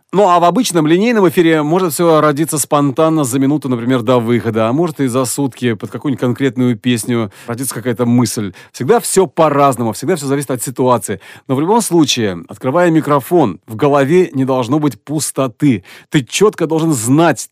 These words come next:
то, о чём будешь говорить, а импровизировать уже в процессе, отталкиваясь от этой самой основной мысли, так сказать, от скелета, который у тебя должен всегда присутствовать. Но манера ведения западных ведущих, конечно,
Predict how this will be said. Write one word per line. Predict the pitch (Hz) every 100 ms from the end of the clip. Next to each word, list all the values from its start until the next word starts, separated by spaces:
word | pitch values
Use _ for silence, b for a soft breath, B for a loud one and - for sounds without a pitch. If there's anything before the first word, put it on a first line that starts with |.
| -
то, | 175 208
о | 139 135
чём | - 160 143
будешь | 139 139
говорить, | 110 131 127 110 - B B B
а | 123 117
импровизировать | 151 131 139 131 120 233 196 131
уже | 120 135 185
в | -
процессе, | 156 165 - 151 127 - 107
отталкиваясь | - 101 156 175 160 139
от | - 123 156
этой | 143
самой | 120 143 156 160
основной | - 123 139 117 131 131
мысли, | 120 117 - 98 -
так | 120
сказать, | - 131 -
от | 131 131 - -
скелета, | - - - 131 202 - 127 B B B
который | 113 107 151
у | 135
тебя | 123
должен | 127 139
всегда | - 101 135
присутствовать. | 135 123 - 107 - 101 98 - B B B B -
Но | 175 156
манера | 156 180 214
ведения | 165 156 208 190 160 143 127
западных | 170 160 151
ведущих, | 165 226 - 147 -
конечно, | 147 175 175 160